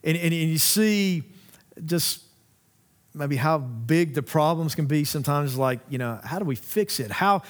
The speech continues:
how can I make a difference? What do I do? And I think sometimes we forget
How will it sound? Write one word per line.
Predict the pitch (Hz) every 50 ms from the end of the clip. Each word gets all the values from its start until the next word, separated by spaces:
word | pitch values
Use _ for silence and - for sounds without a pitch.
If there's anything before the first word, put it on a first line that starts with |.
| - -
how | - 214 240
can | - 170
I | 160 180 190
make | 175 156 123
a | 143
difference? | 143 147 135 147 - - -
What | 190
do | 170 143
I | 139 147 156 143
do? | 123 113 113 107 98 92 90 87 95 - - _ _ _ _ _ _ _ _ _ _ _ _ _ _ _ _ _ _ _ _ _ _ _ _ _ _ _ _ _ _ _ _ _ _ _ _ _ _ _ _ _ _ _ _ - - - -
And | 165
I | 180 202
think | - 220 175
sometimes | - 233 226 - 208 185 175 131 135
we | 160 175
forget | - - 143 127 110 120 143 170 180 147 117 110 - - -